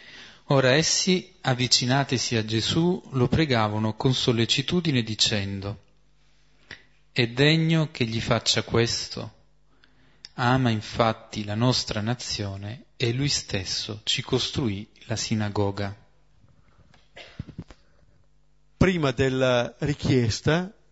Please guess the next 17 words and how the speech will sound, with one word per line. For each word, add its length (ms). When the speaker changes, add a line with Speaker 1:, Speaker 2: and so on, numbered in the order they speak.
Speaker 2:
ecco, 300
c'è 180
questa 380
annotazione 800
che 240
si 160
avvicinano 640
a 60
Gesù. 480
Ecco, 160
questa 320
è 20
una, 540
eh, 420
è 120
una 160
notazione, 1120